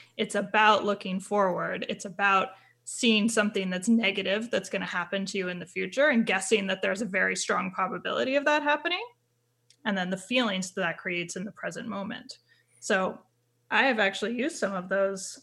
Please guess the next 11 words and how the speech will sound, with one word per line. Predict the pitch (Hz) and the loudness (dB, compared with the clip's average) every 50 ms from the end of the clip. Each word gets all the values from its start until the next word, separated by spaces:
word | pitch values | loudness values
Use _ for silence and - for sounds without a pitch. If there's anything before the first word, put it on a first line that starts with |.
| _ _ | _ _
systems | - - - 254 254 - - - 185 185 185 185 | -18 -10 -6 -6 -6 -6 -4 -4 -2 -2 -2 -2
that | 202 190 185 | -2 -4 -4
you | 185 185 | -4 -6
talk | 185 - 202 202 226 - - | -6 -4 -4 -4 -2 -4 -6
about, | 170 175 170 165 165 170 - - - _ _ _ _ _ _ _ _ _ - | -6 -6 -4 -4 -4 -4 -6 -10 -16 _ _ _ _ _ _ _ _ _ -4
anchors, | 226 208 226 262 254 202 165 160 165 165 | -2 0 0 0 0 -2 -4 -4 -4 -6
without | 185 180 208 214 214 | -6 -6 -4 -2 -2
even | 196 185 196 185 | -2 -2 -2 -4
really | 175 180 170 160 | -4 -6 -6 -6
realizing | 175 185 240 277 226 - - - - - 127 131 131 | -4 -2 -2 0 0 0 -2 -4 -4 -4 -6 -6 -6
it, | 131 131 - - - - | -6 -8 -8 -10 -14 -16